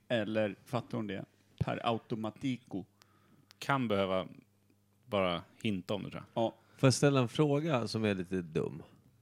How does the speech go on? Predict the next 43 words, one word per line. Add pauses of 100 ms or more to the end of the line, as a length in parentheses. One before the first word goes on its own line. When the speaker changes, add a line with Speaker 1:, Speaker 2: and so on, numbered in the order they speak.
(360)
Speaker 1:
Mm. (160)
Speaker 2:
Det
finns
inga
dumma
frågor.
Speaker 3:
Jag, (520)
så
här, (100)
jag,
jag
har
en
melodi
som
jag
tycker
skulle
vara
skitbra
i
en
reklamfilm,
till
exempel.
Jag
kan
dra
den
historien
sen.
Men
jag
tänkte,
har
ni,
alltså,
så
här,
jag
tror
verkligen,
skulle,